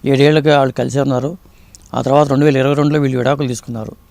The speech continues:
ఇంకోవైపు చూస్తే ఏంటంటే సమంత కూడా ఈ రెండో పెళ్లి అనే సంగతి తెలిసిందే. రెండు వేల పదిలో ఏ మాయ చేసేవి సినిమాతో నాగ చైతన్యతో కలిసి ఆమె నటించిన సంగతి మనకు తెలుసు. మరి ఆ సినిమా మంచి హిట్ అయింది కూడా.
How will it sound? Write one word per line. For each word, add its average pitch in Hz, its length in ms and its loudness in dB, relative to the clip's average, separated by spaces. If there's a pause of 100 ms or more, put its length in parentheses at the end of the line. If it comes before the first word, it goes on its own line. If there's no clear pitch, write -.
(920)
ఇంకోవైపు 165 420 4
చూస్తే 170 240 0
ఏంటంటే 156 260 -2
సమంత 156 300 -2
కూడా 165 200 0
ఈ 160 40 2
రెండో 139 220 0
పెళ్లి 135 220 0
అనే 135 100 -2
సంగతి 127 200 -6
తెలిసిందే. 120 480 -6 (560)
రెండు 135 140 0
వేల 160 140 6
పదిలో 151 420 2 (260)
ఏ 131 140 0
మాయ 151 200 4
చేసేవి 143 340 0
సినిమాతో 131 460 -4 (680)
నాగ 127 200 2
చైతన్యతో 143 440 0
కలిసి 139 220 -2
ఆమె 127 120 0
నటించిన 123 340 -4
సంగతి 123 280 -6
మనకు 117 200 -6
తెలుసు. 120 340 -8 (600)
మరి 127 100 -2
ఆ 131 40 -2
సినిమా 131 340 0
మంచి 135 220 -2
హిట్ 123 220 -4
అయింది 131 200 0
కూడా. 131 260 -4